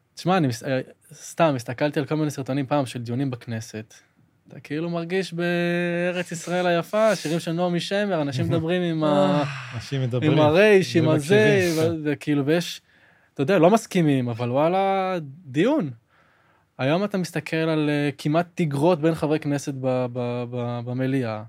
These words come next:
Speaker 1: ואתה אומר, כאילו, איך הגענו לד-, לדבר הזה? איך, כאילו, כל פעם אנחנו, יש איזשהו, איזשהם גבולות גזרה שאתה חושב שהם קיימים בשיח,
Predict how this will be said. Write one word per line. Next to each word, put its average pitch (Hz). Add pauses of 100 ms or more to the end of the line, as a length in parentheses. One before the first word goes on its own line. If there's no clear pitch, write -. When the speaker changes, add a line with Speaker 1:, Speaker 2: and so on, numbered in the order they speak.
(1300)
Speaker 1:
ואתה 117
אומר, 214 (1300)
כאילו, 175 (400)
איך 170
הגענו 254
לד-, 220
לדבר 214
הזה? 147
איך, -
כאילו, 196
כל 202
פעם 190
אנחנו, 165
יש 170
איזשהו, 143
איזשהם 156
גבולות 135
גזרה 135
שאתה -
חושב 139
שהם 135
קיימים 131
בשיח, 131